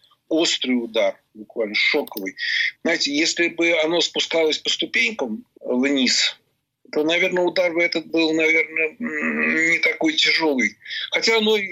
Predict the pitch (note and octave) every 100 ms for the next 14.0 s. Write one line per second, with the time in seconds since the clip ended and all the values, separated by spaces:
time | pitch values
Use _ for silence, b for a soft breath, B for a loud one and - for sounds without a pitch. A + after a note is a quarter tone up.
0 | D#3+ D#3 G3+ A3+ - C3 - G#3 - -
1 | - A#2 A2+ G2 G#2+ A#2+ D3+ C#3+ B2 -
2 | A#2+ - - A2+ A2+ A#2 G#2+ G#2 G#2+ G#2+
3 | - A2+ B2 D3 B2 G#2+ A2 G#2 G2+ -
4 | G#2 G2 F#2 - B B - D#3 D#3 C3
5 | C3+ E3 D3 C3 A#2 A#2 - C3 B2 -
6 | - _ C3 C3 C3 B2 A2 A2+ - A2
7 | - - _ _ G#2+ A2 A2 G#2+ - -
8 | - - - - - B B - - B2+
9 | B2+ B2+ C3 B2+ A#2+ A#2+ A2+ _ _ _
10 | - G#2+ A2 A#2 A2 G#2+ A2 A#2+ B2 -
11 | C3+ B2+ B2 B2+ B2 A#2 G#2+ - B2 A#2
12 | - A#2 - - - B B B B _
13 | G3+ - - D#3+ D3+ - - G3 F#3